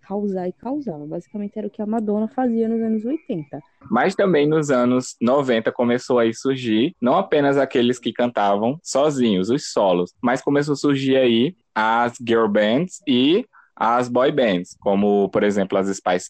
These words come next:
Speaker 2: Girls, que eu acho que po-, deve ser a bo-, a girl band mais conhecida aí, entre todas que surgiram.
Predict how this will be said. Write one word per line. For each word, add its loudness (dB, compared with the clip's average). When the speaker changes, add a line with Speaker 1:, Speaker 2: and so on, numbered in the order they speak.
Speaker 2:
Girls, 0
que -4
eu 2
acho -2
que -20
po-, -2
deve 0
ser -2
a 2
bo-, -2
a 0
girl 0
band 0
mais 0
conhecida 0
aí, 2
entre 0
todas 2
que -20
surgiram. -2